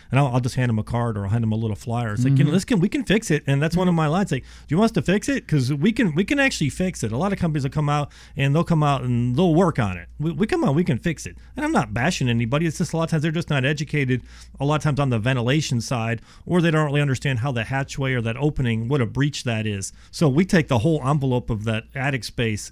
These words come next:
Speaker 1: and we really take care of it and make it more efficient.
Speaker 2: It's true of almost anything where someone knows something that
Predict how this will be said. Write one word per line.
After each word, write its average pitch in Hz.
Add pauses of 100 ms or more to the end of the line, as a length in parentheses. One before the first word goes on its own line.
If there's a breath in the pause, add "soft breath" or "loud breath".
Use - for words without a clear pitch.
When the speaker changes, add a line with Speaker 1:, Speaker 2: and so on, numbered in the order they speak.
Speaker 1:
and 117
we 127
really 120
take 120
care 127
of 113
it 131
and 120
make 123
it 120
more 104
efficient. 101 (1160 soft breath)
Speaker 2:
It's -
true 330
of 208
almost 170
anything 156
where 135
someone 180
knows 143
something 180
that 139